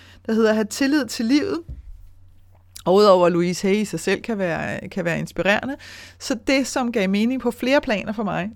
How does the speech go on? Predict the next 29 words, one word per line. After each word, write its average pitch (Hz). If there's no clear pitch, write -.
det 247
var, 208
at 180
det 240
er 233
simpelthen 269
en 226
bog, 247
der 240
indeholder 233
tre 247
hundrede 226
femogtres 214
tekster, -
altså -
en 226
tekst -
til -
hver -
dag, -
året -
rundt. -
Øh, 170
og 254
jeg 214
havde, 226
<laughs> -
eller 156
har, -